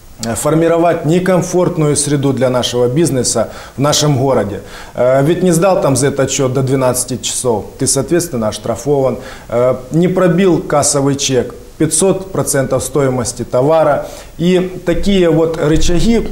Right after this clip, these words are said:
воздействия, покарания, вот, они будут, э, в руках наших чиновников, тех людей, которые там работают,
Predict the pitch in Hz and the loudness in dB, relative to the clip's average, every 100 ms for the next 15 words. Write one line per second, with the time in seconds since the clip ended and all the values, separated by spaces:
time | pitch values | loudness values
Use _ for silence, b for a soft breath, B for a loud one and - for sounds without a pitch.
0 | - 147 160 147 147 123 - 120 110 98 | -2 2 2 2 2 0 -2 0 0 -4
1 | - - - - - - - - - 147 | -12 -20 -20 -20 -18 -16 -16 -14 -4 -2
2 | 160 156 165 139 120 107 92 - - 135 | 0 2 2 2 0 -2 -6 -10 -4 -2
3 | 131 110 - - 147 180 202 202 151 185 | 0 -2 -4 -4 0 2 4 2 2 2
4 | 170 175 175 135 131 139 139 131 - 131 | 4 2 0 0 2 4 2 0 -8 -2
5 | 156 180 180 175 156 143 165 151 - 123 | 0 2 2 2 2 0 0 2 0 -2
6 | 113 - B B B - 185 208 175 147 | -4 -10 B B B 0 2 4 2 2
7 | 135 139 143 170 - 156 156 151 151 135 | 0 -2 0 -2 0 0 2 0 0 -2
8 | 151 139 135 131 147 139 139 156 185 185 | 0 2 0 0 0 2 2 2 0 2
9 | 123 113 | 0 0